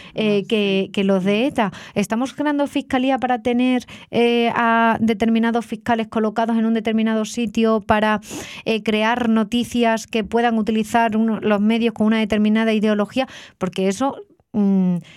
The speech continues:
Speaker 1: es más bien un delito de malversación de fondos públicos, que, porque no tiene ningún tipo de utilidad.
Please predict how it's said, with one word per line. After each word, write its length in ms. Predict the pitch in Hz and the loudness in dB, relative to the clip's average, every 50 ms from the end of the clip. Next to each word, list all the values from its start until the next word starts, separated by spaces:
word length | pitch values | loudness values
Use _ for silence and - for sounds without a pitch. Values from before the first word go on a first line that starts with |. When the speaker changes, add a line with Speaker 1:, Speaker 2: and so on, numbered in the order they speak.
| - - - - _ | -20 -20 -20 -10 _
Speaker 1:
es 140 | - 196 175 | -4 -2 0
más 180 | 196 196 190 185 | 0 0 0 0
bien 200 | 214 226 262 285 | 0 -2 0 0
un 120 | 269 226 | 0 0
delito 300 | 214 208 214 240 240 269 | 0 0 -2 -2 -2 0
de 180 | 254 233 220 202 | 0 0 0 0
malversación 580 | 196 196 208 202 214 196 220 220 220 262 269 | 0 0 0 0 0 0 -2 0 0 0 0
de 60 | 262 240 | 0 0
fondos 280 | - 254 240 226 226 | 0 0 0 0 0
públicos, 640 | 160 165 208 196 190 190 185 180 - - 180 175 - | 0 0 0 2 2 2 0 0 -2 -4 -4 -4 -6
que, 220 | - - 214 208 190 | -6 -4 -4 -2 -2
porque 180 | 196 202 190 | -2 0 0
no 80 | 208 226 | 0 0
tiene 220 | 226 285 285 254 | 0 0 0 2
ningún 220 | 226 214 208 208 190 | 2 2 2 2 0
tipo 220 | 220 202 - 196 | -2 -2 0 0
de 60 | 185 | 0
utilidad. 480 | 175 165 - 175 160 170 165 - 165 - | 0 -2 -2 -4 -4 -4 -4 -6 -8 -8